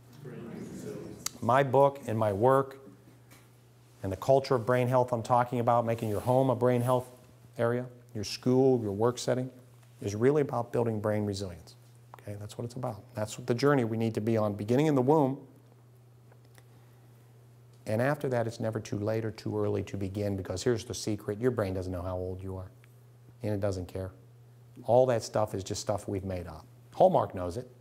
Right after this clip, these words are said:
right? But otherwise, it's really, it just wants to be stimulated, okay?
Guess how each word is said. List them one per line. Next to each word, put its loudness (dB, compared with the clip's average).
right? -4
But 2
otherwise, 2
it's -10
really, 2
it 2
just 2
wants -2
to -10
be -8
stimulated, -12
okay? -2